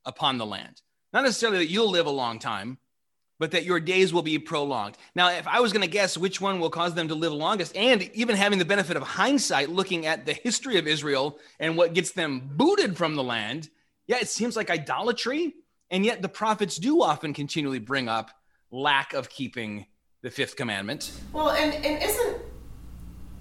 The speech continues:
Speaker 2: isn't there some element of any time we're deviating from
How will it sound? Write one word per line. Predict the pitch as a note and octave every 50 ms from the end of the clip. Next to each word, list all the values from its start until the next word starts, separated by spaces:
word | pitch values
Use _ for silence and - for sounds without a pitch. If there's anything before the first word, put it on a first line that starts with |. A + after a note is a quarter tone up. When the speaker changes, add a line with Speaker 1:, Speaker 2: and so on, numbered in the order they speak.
| - - - - - -
Speaker 2:
isn't | E4+ F#4 - G#4 -
there | C#4+ C4+ C4+
some | - - D4 C#4+ C#4
element | A#3 A3+ A3+ A3+ A3 G#3+ G#3 G#3 G3+
of | G3+ G3 F#3+ F#3 F#3 F#3 - -
any | A3+ A3+ C4+ E4 -
time | - - B3 A#3 A3 A3 G#3+ G#3+ G#3 G#3 G3 G3 G3
we're | G3+ G3 F#3+ F#3+ F#3 F#3 F#3 F#3 F#3 - - - - - - - - - - - - - - - - - - - - - - - - - - F#3+ F3
deviating | F#3 A#3+ C#4 C#4+ C#4 C4+ A#3 G3+ F#3+ F#3+ F#3 F#3 F#3 F#3 -
from | - A3+ G3 F#3+ F3+ F3+ F3+ F3+ F3+